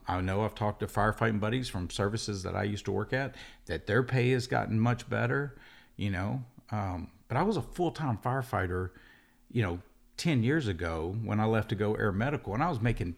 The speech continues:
twelve bucks an hour, man, at a professional I S O class one service. That was ri-, that's ridiculous, but that was the service, and that was, I loved the job.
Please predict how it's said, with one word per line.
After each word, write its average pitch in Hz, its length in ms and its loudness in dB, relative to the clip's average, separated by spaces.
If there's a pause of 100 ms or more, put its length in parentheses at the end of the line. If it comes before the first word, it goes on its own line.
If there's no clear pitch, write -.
twelve 170 340 -2
bucks 127 300 -2
an 87 100 -2
hour, 120 460 -2
man, 123 320 -2 (1080)
at 131 60 4
a 135 60 4
professional 131 880 4 (260)
I 147 140 2
S 151 160 0
O 151 120 6
class 131 360 0
one 127 220 2
service. 165 580 -2 (500)
That 185 220 0
was 175 180 0
ri-, 170 140 2
that's 214 240 2
ridiculous, 220 640 2
but 123 160 -4
that 117 160 2
was 120 180 0
the 139 100 -2
service, 190 540 -2
and 101 100 -4
that 104 120 -6
was, 113 100 -4
I 101 100 -4
loved 120 280 0
the 135 80 -2
job. 143 560 -2